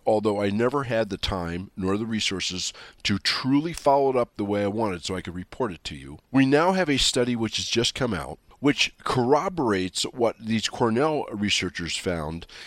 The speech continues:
in terms of excess deaths, the disparity between Democrats and Republicans, between red areas and blue areas of the country. But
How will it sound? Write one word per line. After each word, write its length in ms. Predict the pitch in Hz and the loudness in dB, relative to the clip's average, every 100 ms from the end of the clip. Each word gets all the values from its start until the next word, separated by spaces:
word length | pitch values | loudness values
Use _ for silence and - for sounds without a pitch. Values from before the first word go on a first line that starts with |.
| - | -2
in 120 | 135 131 | 0 2
terms 380 | - 156 139 | 0 0 2
of 160 | 120 101 - | 0 0 -4
excess 480 | 147 - - 139 - | -2 0 0 0 -2
deaths, 560 | 85 127 113 - - | 0 2 2 0 -2
the 140 | 90 85 | -2 -4
disparity 640 | 90 - - 127 123 101 | -2 -2 2 2 2 -2
between 420 | 92 90 104 85 | -4 -6 -4 -6
Democrats 600 | 76 95 110 - 117 - | -2 -2 -2 0 0 0
and 200 | - 90 | -6 -8
Republicans, 800 | 80 - 117 104 - 147 160 - - - - | -8 -6 -4 -4 -4 -6 -6 -12 -16 -10 -4
between 480 | 101 113 101 92 | 0 0 0 0
red 240 | 95 110 117 | 2 2 2
areas 500 | 117 110 110 117 110 | 0 0 0 0 -2
and 280 | 101 85 82 | -6 -6 -4
blue 320 | 90 98 98 | -2 -2 0
areas 400 | 107 104 101 107 | 0 0 -2 -4
of 80 | 98 | -8
the 80 | |
country. 500 | - 110 113 127 139 - _ 92 | -6 -6 -4 -6 -10 -14 _ 4
But 520 | 175 208 - - | 6 6 0 -12